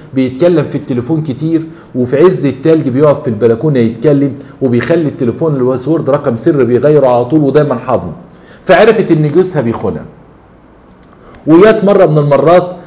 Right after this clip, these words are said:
بترت-، قال لها: "انا مسافر رايح مأمورية عمل".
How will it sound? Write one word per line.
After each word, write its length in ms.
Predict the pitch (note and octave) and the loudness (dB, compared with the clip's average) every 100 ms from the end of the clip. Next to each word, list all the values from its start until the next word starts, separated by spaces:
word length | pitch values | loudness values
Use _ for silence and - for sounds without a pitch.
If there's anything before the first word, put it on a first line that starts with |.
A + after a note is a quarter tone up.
| - | -8
بترت-، 400 | C3 C#3+ C#3+ C3 | -4 0 0 0
قال 160 | D3+ D#3 | 2 4
لها: 160 | D3 C#3 | 4 2
"انا 120 | C3 | 0
مسافر 340 | B2 D#3+ D#3 | -2 -2 0
رايح 320 | C3+ D3 - | 2 2 0
مأمورية 460 | B2 A#2 A2+ A#2+ A#2+ A2+ | -2 0 2 2 0 0
عمل". 260 | G#2 E2 | -2 -4